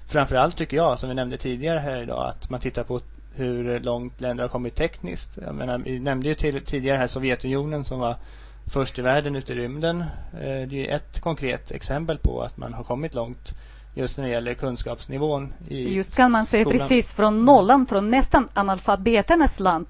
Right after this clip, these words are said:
Speaker 2: upp
Speaker 1: Mm.
Speaker 2: till rymden.
Speaker 1: Mm.
Speaker 2: Och det är inte bara det, och jag tycker självklart att, eh, det är dags nu i samhället att diskutera verkligen vilket syfte ska skolan ha och, och inte bara skolmaten som vi hör
Speaker 1: Mm.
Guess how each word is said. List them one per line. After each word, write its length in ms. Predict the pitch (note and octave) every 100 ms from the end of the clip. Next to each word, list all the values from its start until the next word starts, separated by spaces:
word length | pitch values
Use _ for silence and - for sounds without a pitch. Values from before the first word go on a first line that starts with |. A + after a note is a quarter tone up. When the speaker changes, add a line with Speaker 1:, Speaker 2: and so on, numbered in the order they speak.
| -
Speaker 2:
upp 80 | -
Speaker 1:
Mm. 200 | G3+ C3+
Speaker 2:
till 200 | F#3+ F#3+
rymden. 440 | D4+ D#4+ - - - -
Speaker 1:
Mm. 120 | C#3 B2+ B2+
Speaker 2:
Och 240 | - A3+
det 100 | G#3+ A#3+
är 100 | A3+
inte 240 | A3+ A#3
bara 180 | G#3+ G#3+
det, 180 | G#3+ A3+
och 60 | G#3+
jag 180 | G#3+
tycker 360 | - A3 G3+ F#3+
självklart 540 | - A#3 - D4 A#3
att, 320 | - F#3+ - F#3+
eh, 120 | F#3 -
det 320 | F#3+ A3+ -
är 40 |
dags 360 | G3 A#3+ C#4+ -
nu 120 | B3+
i 100 | G#3
samhället 640 | G3 G3+ G3 G#3 F#3 F3 -
att 220 | - F3
diskutera 500 | F#3+ - A3 G#3+ A#3
verkligen 460 | A3 F#3+ G3+ F#3 F#3
vilket 300 | F#3+ F#3+ -
syfte 400 | - F#3 - F#3
ska 320 | - D#4+ D#4+
skolan 360 | - F#3 F3
ha 260 | E3+ E3+ E3
och, 260 | - F#3+ - - - -
och 120 | G3 -
inte 320 | A#3+ G#3 C#4+
bara 280 | G#3+ F#3 F#3
skolmaten 760 | - G#3+ G3 A3+ C4 - F3
som 200 | F3 F#3
vi 80 | F3+
hör 280 | F3 F3+ E3 - - - - - - -
Speaker 1:
Mm. 240 | D3+ B2